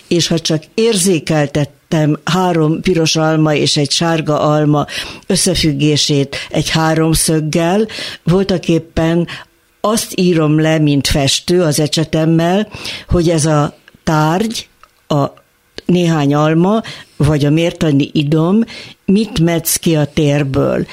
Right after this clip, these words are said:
És akkor itt jön ez az időfogalom. A jelenségről van szó. A kiállítás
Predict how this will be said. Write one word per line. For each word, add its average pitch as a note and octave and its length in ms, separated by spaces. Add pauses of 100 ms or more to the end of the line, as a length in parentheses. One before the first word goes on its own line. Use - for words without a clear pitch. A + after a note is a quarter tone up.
(180)
És F#3 160
akkor F3+ 300
itt - 300
jön F3+ 240
ez D#3+ 220
az D#3+ 200
időfogalom. D3+ 1000 (520)
A - 80
jelenségről D#3 1000
van C#3+ 220
szó. E3+ 380 (640)
A F#3+ 100
kiállítás F#3+ 800